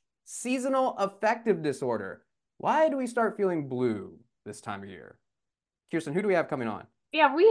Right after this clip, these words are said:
Speaker 2: have, um, actually a behavioral health manager from, um, a hospital group in Tulsa, Oklahoma. Her name's Jasmine Wilson. I spoke with her last year, actually, about this topic. She's very knowledge-, knowledgeable in it, uh, and she's just gonna give us a little bit more about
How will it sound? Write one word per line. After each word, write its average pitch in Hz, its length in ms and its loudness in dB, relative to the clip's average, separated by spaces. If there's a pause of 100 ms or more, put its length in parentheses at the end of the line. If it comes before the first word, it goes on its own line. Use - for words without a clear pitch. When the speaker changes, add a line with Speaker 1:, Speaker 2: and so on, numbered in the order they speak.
Speaker 2:
have, 302 360 8 (100)
um, 214 560 8
actually 247 560 -2
a 202 140 4
behavioral 233 640 2
health 214 420 4
manager 190 640 -2
from, 185 480 -2
um, 175 440 8 (280)
a 175 480 -2
hospital 208 540 -6
group 190 220 -2
in 185 100 -4
Tulsa, 185 220 -4
Oklahoma. 165 460 -6 (380)
Her 196 60 -4
name's 196 220 0
Jasmine 233 360 4
Wilson. 180 640 -2
I 202 120 4
spoke 311 280 2
with 440 140 6
her 254 160 6
last 180 400 4
year, 185 160 0
actually, 170 340 0
about 175 280 0
this 180 160 -6
topic. 170 420 0
She's 190 240 -6
very 233 220 4
knowledge-, 185 320 4 (100)
knowledgeable 208 640 6
in 185 160 2
it, 185 260 2 (400)
uh, 190 180 8
and 208 120 4
she's 254 160 0
just 330 160 -4
gonna 320 140 2
give 254 160 4
us 247 100 -2
a 240 60 2
little 220 180 4
bit 214 160 4
more 202 180 4
about 185 360 6